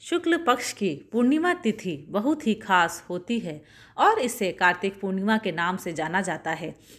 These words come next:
इस दिन पवित्र नदी गंगा में स्नान का विशेष महत्व माना गया है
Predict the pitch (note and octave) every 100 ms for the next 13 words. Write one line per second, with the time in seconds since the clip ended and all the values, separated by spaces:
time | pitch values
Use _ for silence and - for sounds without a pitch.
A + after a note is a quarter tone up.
0 | - - A4 C4 C4+ C4+ G#3+ A3+ B3 A#3+
1 | G3 F#3 G#3 F#3+ F3+ F#3+ F#3 F#3 - _
2 | F#3+ G3 F3+ - F#3+ A3+ B3+ D4+ A#3 G3
3 | G3+ G3+ G3+ - F#3 G#3 G3+ F#3+ F3+ E3+
4 | G#3 F#3 E3 E3 E3 D3+